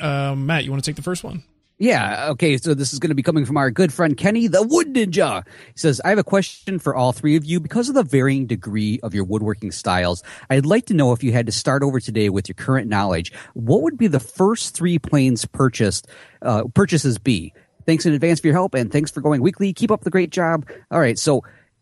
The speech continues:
Speaker 2: if I were to get my, uh, start all over again, which really kinda scares me, but, uh, if I were to start all over again, what I would start with is,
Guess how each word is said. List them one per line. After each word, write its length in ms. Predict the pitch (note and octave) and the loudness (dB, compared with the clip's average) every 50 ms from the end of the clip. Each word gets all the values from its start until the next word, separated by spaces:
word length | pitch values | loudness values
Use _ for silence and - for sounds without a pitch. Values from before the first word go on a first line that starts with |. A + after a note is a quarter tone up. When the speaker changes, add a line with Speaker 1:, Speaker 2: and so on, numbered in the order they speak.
| _ _ - | _ _ 0
Speaker 2:
if 220 | - B3 B3+ - | 2 2 2 4
I 140 | A#3 G#3+ A3 | 2 4 4
were 100 | A3 A3 | 4 4
to 80 | A3 G3+ | 4 4
get 160 | G3+ F#3 - | 2 0 0
my, 180 | D3+ D#3 D3 C#3+ | 0 0 2 2
uh, 260 | C3 B2+ - B2+ B2 | 2 2 0 -2 -4
start 240 | - - - F3 F3 | -4 -2 -2 0 0
all 120 | E3+ D#3+ | 2 2
over 180 | C3+ C3 B2+ C#3 | 2 2 2 0
again, 360 | B2+ A#2 A2 A2+ G#2+ G#2+ A2 | 0 0 0 0 0 0 0
which 220 | G#2 G#2+ - - | -2 -4 -6 -4
really 160 | - F3 D#3+ A#2+ | -2 -2 0 0
kinda 180 | - C3 A2+ | 0 0 0
scares 400 | G2+ - - A#2 G#2+ A2 A2 G#2 | 0 -2 -2 0 0 0 0 0
me, 140 | A2+ G#2+ G#2 | 0 -2 0
but, 280 | E2+ A2 G#2 G2 G#2 G#2+ | 0 0 -2 -2 0 0
uh, 200 | A#2 G#2+ G#2+ - | -2 -2 -2 0
if 160 | - C3 - | -2 0 2
I 80 | E3+ E3+ | 2 4
were 120 | E3+ F3 | 4 2
to 40 | D#3+ | 2
start 180 | - - D#3 C#3+ | 0 -2 -2 0
all 80 | B2+ A#2 | 0 0
over 140 | A2+ G#2 G#2+ | 0 -2 -4
again, 340 | G#2 G2+ A2 G#2+ A2 A#2 A2+ | -4 -2 -2 -2 -2 -2 -2
what 100 | A2+ A2 | -2 0
I 80 | G#2+ A2 | 2 2
would 140 | A#2 A2+ | 2 0
start 260 | - - B2+ A#2 A#2+ A#2+ | 0 0 0 0 0 2
with 220 | A2+ G#2 G#2 - | 0 0 0 0
is, 260 | A2 G2+ F#2 E2 - | 0 0 0 -2 -6